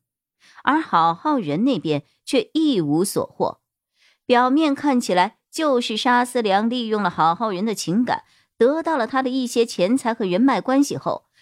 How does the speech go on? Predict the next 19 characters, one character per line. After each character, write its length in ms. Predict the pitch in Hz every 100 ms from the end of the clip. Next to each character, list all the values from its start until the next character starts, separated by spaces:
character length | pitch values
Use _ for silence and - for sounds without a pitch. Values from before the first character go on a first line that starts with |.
| _
他 120 | - 196
暗 400 | - 240 170 147
中 280 | 220 214
偷 300 | 214 240 233
拍， 280 | 226 233 226 _ _ -
抓 260 | 311 320
住 140 | 311 254
那 180 | 262 247
些 160 | 269
人 180 | 254 240
的 100 | 233
把 300 | - 151 220
柄， 240 | - - - _ -
然 200 | 147 156
后 280 | 143 - _ _ -
加 280 | 208 214
以 240 | 233 147 -
利 280 | 269 247 127
用。 180 | 123